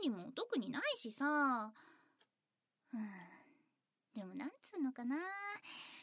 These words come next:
落ち着くって言えばいいのかな。うん。のびのびできるっていうか。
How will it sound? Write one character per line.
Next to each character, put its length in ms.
落 140
ち 140
着 120
く 140
っ 20
て 80
言 120
え 20
ば 120
い 60
い 40
の 80
か 160
な。 80
う 20
ん。 20
の 60
び 80
の 80
び 60
で 40
き 200
る 60
っ 40
て 60
い 300
う 40
か。 140